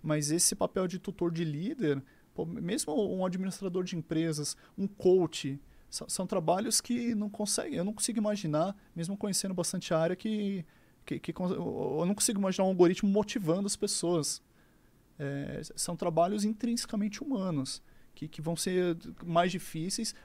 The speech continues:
vão ser auxiliados por, por, por essas coisas, por algoritmos, por inteligência artificial,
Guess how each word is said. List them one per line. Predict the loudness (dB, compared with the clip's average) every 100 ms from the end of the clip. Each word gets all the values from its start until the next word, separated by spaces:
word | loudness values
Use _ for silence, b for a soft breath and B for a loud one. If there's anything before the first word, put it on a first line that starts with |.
| -6
vão | -2
ser | 0
auxiliados | 0 2 4 4 4 -2
por, | -8 -8
por, | 0 2 2
por | 0 0
essas | 0 0 -4
coisas, | 0 2 2
por | -2 0
algoritmos, | 2 4 2 0 -4 -6
por | -4 -2 -2
inteligência | -2 -2 -2 -2 -4
artificial, | -6 -2 2 4 2 0